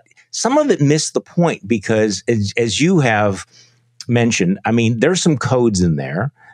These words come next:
This is a way of going after gay people, number one. It's also a way of,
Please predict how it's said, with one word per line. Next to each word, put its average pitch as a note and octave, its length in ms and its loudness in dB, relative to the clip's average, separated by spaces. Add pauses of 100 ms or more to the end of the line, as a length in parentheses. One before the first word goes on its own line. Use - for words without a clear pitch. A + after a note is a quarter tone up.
This G2+ 220 -4
is B2 120 -2
a D#3 60 0
way G#2+ 280 2
of G#2 120 0
going G2 340 4
after F2+ 460 0 (100)
gay E2 260 0
people, F2 480 -4
number E2 280 0
one. C#2+ 380 -4 (460)
It's F3+ 240 -2
also A3+ 420 0
a G3 100 2
way C3 280 2
of, B2+ 200 -4